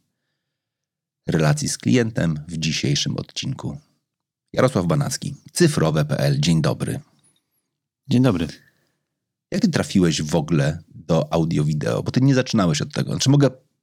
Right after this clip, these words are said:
Speaker 1: od razu powiedzieć tytułem wstępu, znamy się z Jarkiem, bo chodziliśmy razem do liceum. Tak, koniec, kropka.
Speaker 2: Tak, taki disclaimer.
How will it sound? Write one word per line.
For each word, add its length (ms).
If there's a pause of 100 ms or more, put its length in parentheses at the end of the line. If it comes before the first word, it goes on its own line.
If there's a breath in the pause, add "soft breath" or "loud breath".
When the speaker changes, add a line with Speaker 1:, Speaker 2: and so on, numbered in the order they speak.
Speaker 1:
od 120
razu 180
powiedzieć 360
tytułem 260
wstępu, 400
znamy 280
się 120
z 40
Jarkiem, 340
bo 80
chodziliśmy 340
razem 140
do 80
liceum. 380
Tak, 220 (200)
koniec, 320
kropka. 420
Speaker 2:
Tak, 220
taki 240
disclaimer. 520